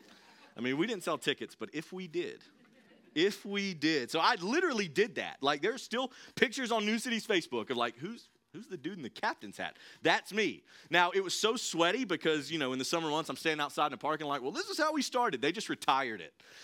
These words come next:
Like, I, I truly believe, like, I was trying to pass that on for a legacy thing, and they just threw it away because it was like, "No, no one else is, is wearing that." But that's what I did.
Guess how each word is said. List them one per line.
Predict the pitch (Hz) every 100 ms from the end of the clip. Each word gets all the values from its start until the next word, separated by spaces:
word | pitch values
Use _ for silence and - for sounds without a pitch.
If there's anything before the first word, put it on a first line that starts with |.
| -
Like, | 165 170
I, | 175 180
I | 175
truly | 175 - 240 277 262 214
believe, | 151 180 170 208 196 139
like, | 135 160
I |
was | 185 160
trying | 208 220
to | 156
pass | - 170 170
that | 196 170 135
on | 139 185 202
for | 139
a | 113
legacy | 113 135 180 170
thing, | 147 208 208 202 - - 117
and |
they | 143
just | 135 -
threw | 147
it | 123
away | 117 87
because | 80 82 95 101
it |
was | 98 90
like, | 92 90
"No, | 87 82
no | 98
one | 104 101
else | 92 -
is, | 85 - 95
is | 85
wearing | 85 85 78
that." | 78
But | 269
that's | 285
what | 320
I | 226
did. | 185 269 127